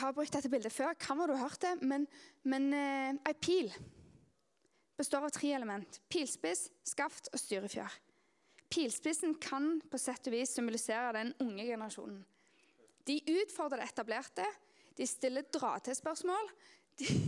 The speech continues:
<laughs> kan av og til være dra-til, og de liker å utfordre og spisse og gå sin egen vei.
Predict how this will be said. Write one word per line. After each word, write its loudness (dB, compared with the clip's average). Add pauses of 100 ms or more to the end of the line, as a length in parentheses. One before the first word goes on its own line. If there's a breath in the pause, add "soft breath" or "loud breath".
(160)
<laughs> -10
kan -2
av 0
og -4
til 0
være 0
dra-til, -2 (300 loud breath)
og 2 (920 loud breath)
de 2
liker 0
å 2
utfordre 0 (400)
og -2
spisse -2 (480 loud breath)
og -2
gå 4
sin 0
egen -2
vei. -2